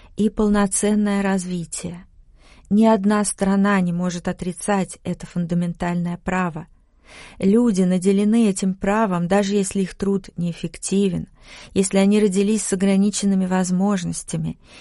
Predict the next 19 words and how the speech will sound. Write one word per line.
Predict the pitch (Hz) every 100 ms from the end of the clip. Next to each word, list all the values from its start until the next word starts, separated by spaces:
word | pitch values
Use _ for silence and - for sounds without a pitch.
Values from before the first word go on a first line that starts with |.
| -
или | 180 185
оказались | 175 190 175 190 190 180 -
в | -
таком | - 180 185
положении | 175 180 180 175 185 190 180
позднее. | 175 175 170 175 190 208 170 - _ _ _ - - -
Это | - 220 - 208
не | 202 220
умаляет | 233 220 220 208 208 190 180
их | 180
достоинства | 180 180 - - 196 208 185 - - 180
как | 180 -
человеческой | - 180 180 190 196 190 - 202
личности, | 190 214 190 - 170 - - 165 - _ _ _ - - -
которая | - 190 226 226
не | 220 226
исходит | 220 - - 220 220 190 180
из | 180
обстоятельств, | - - 190 180 202 196 196 170 - -